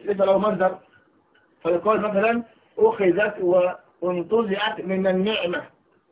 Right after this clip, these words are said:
وبئس مثلًا وإن كان ليس له مصدر، فيقال أخذت من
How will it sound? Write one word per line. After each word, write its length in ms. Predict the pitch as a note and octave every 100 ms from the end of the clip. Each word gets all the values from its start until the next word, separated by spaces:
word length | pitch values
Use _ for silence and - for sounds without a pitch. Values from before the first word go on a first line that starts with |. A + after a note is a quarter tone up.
| _ _ _
وبئس 680 | D#3 F3+ F#3 E3+ A3+ B3+ F3+
مثلًا 600 | F3 F3 G#3 G3 A3 A3+ - _ _ -
وإن 220 | F#3 F3+
كان 260 | A#3 A#3 A3+
ليس 60 |
له 220 | G#3+ A3+ G#3+
مصدر، 440 | A3 F#3 A3 B3+ - _ _ _
فيقال 540 | - F3+ F3+ A3 A#3+ A3 G#3+
أخذت 460 | A3 G3+ G3 G#3+
من 400 | F#3+ G#3 A#3+ B3+